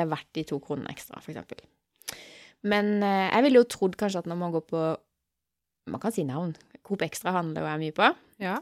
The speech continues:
Speaker 1: Eh, og der liksom grabber jeg til meg sånn ekstra ris eller sånn, eh, for det er jo de sin egen merke. Og så tenkte jeg, «Men la meg bare sjekke, liksom. Er det egentlig rimeligere?»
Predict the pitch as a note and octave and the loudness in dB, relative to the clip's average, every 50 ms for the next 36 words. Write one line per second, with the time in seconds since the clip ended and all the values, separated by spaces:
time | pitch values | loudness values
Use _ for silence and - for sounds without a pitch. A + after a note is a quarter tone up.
0 | _ - F#3+ F3+ F3+ F3 F3+ - - F#3+ F#3+ G3+ A3 A#3 A#3 G#3+ G3+ F#3 F3+ E3+ | _ -4 -4 -2 -2 -2 -2 0 2 6 6 8 8 8 6 4 0 -2 -4 -2
1 | F3+ F3+ F3+ E3+ E3+ D#3+ E3 - E3 D3 D3+ D#3 D#3 E3 D#3+ - - D3+ _ - | 0 0 2 2 0 -2 -2 -2 -4 -4 -2 -2 -2 -4 -4 -6 -8 -10 _ -6
2 | - - - - D#3 D#3 D#3+ D#3 C#3+ D3+ D#3 D#3 D#3 D#3 - - - - E3 D#3+ | -6 -6 -4 -6 -6 -4 -4 -4 -4 -4 -4 -4 -4 -4 -4 -6 -6 -4 -4 -2
3 | D#3 D#3+ F3 F3 E3+ E3 D#3+ - _ _ _ _ _ _ - E3 D#3+ D#3+ D#3 D#3 | -2 0 0 0 0 -2 -4 -8 _ _ _ _ _ _ -6 -6 -4 -4 -6 -6
4 | - E3 F3 F3 E3+ E3+ E3+ E3+ E3+ _ _ - F3+ E3+ F3+ E3 D#3+ - - F3 | -6 -4 -2 0 0 0 0 -2 -4 _ _ -10 -6 -4 -4 -4 -4 -4 -4 -6
5 | F3+ F3 - - F3+ E3+ D#3+ D#3+ D3+ D#3 D#3 D3+ _ _ - E3+ - - - F#3+ | -6 -4 -4 -2 -2 -2 -2 -2 -4 -4 -6 -8 _ _ -10 -10 -10 -8 -8 -8
6 | E3+ - - - - - - - _ G#3+ A3+ A#3 A3 F#3+ E3 D#3 D#3 D#3 - - | -8 -8 -10 -20 -20 -20 -20 -6 _ 0 2 2 2 2 2 0 -2 -2 -6 -20
7 | _ _ B3 F4+ A#4 F4 C4+ A#3 A3 A3 A3 G#3 G#3 F3+ E3+ F3 - - G3 - | _ _ 0 2 4 6 6 6 6 6 4 6 4 4 4 0 -2 -2 -4 -6
8 | _ - - C#3+ C3+ C3 - - B2+ C3 - D#3+ - _ _ _ - _ - E3+ | _ -6 -4 -4 -4 -4 -2 0 0 0 0 -2 -8 _ _ _ -20 _ 0 2
9 | G3 B3+ D4+ C4+ G#3+ F#3+ F#3 - F#3+ E3+ F3 E3+ E3 D#3+ D3+ D3+ D3 C#3+ - G#2 | 2 4 4 2 2 0 -2 -4 -4 -4 -2 -2 -2 -2 -2 -4 -4 -2 -2 -2
10 | - | -2